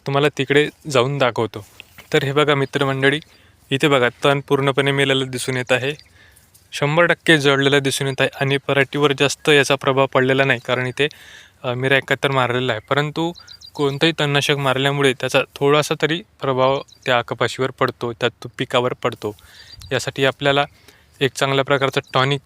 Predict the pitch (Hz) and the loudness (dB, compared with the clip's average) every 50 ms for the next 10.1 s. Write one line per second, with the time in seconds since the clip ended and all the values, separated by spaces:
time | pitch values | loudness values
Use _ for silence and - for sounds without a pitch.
0 | _ - 135 127 127 131 131 127 - 139 131 135 131 123 139 127 - 131 127 123 | _ -2 0 2 2 2 0 -2 -2 -2 -2 0 0 0 -2 -4 -4 -2 -2 -2
1 | 123 131 135 131 120 117 117 - - 117 110 107 - 120 110 113 - - 131 131 | -2 -2 -4 -2 -2 -4 -4 -2 -2 -2 -2 0 0 -2 -2 -2 -4 -4 -4 -4
2 | 135 135 - 131 135 135 143 139 135 123 110 - 135 131 135 139 - - 139 139 | -4 -6 -8 -6 -4 -4 -2 -2 0 -2 -2 -2 -4 -4 -4 -6 -8 -8 -10 -10
3 | 139 - - 123 147 135 135 135 139 135 - 135 143 151 _ _ - - - - | -10 -10 -8 -6 -4 -2 0 0 -2 -2 -4 -6 -6 -6 _ _ -20 -20 -20 -20
4 | _ _ _ _ - - 131 - - 139 143 143 151 139 135 123 - - 143 - | _ _ _ _ -8 -8 -6 -4 -2 0 2 2 2 2 0 0 2 2 0 0
5 | - 131 135 131 127 - 131 - 139 127 - 135 - 143 143 147 - - - 143 | 0 0 0 0 -2 -2 -2 -2 -2 -2 -2 -2 0 0 0 0 0 -4 -6 -6
6 | 131 151 139 147 143 151 139 - 143 139 143 147 - 139 127 127 131 131 - 127 | -4 -4 -4 -4 -4 -2 0 0 0 0 0 -2 -2 0 0 2 2 2 0 0
7 | 120 120 120 120 120 120 120 113 - 123 113 110 110 - 120 110 123 123 _ _ | -2 -2 -2 -2 -4 -4 -4 -6 -6 -6 -8 -10 -10 -10 -10 -10 -10 -12 _ _
8 | _ _ _ _ _ _ _ _ _ _ - - 139 139 - - 143 143 139 - | _ _ _ _ _ _ _ _ _ _ -12 -10 -10 -6 0 2 2 2 2 0
9 | 147 - - - 131 131 - - 143 135 131 131 135 131 - - 139 135 135 135 | -4 -2 0 -2 0 0 -2 -6 -8 -6 -4 -4 -4 -4 -6 -10 -8 -6 -4 -4
10 | 127 131 | -2 -4